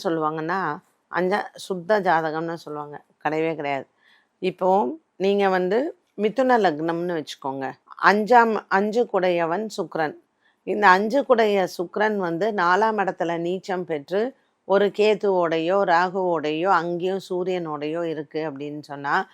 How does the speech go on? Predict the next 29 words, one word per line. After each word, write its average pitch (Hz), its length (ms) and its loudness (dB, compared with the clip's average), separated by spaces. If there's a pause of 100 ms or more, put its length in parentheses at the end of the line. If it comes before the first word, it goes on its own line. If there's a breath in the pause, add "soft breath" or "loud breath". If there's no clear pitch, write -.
(240 soft breath)
கண்டிப்பாக 208 600 4
இவங்கெல்லாம் 180 600 0
புத்திரதோஷ 190 540 0
ஜாதகம்னு 151 680 -4
பேரு. 147 380 -6 (380)
அஞ்சாம் 208 360 4
இடத்துல 202 300 2
ஒண்ணுமே 196 400 2
இருக்காது. 156 500 -6 (100)
அஞ்சாம் 185 340 0
இடம் 190 300 -6 (200)
உங்களுக்கு, 185 560 -2 (340)
அஹ், 175 200 4
காலியா 185 540 8
இருக்கும். 143 320 -4 (300)
ஆனால் 226 460 4
அஞ்சு 208 440 0
குடைய 262 320 6
அந்த 208 220 2
கிரகம் 180 380 0
எங்க 180 300 0
இருக்கு 175 520 -2
அப்படிங்கிறத 151 520 -4
நம்ம 190 220 -6
பார்க்கணும். 143 600 -4 (400 soft breath)
இப்போ 247 420 0
சப்போஸ் 208 460 0 (200 soft breath)
நீங்க 202 300 2
வந்து, 185 520 2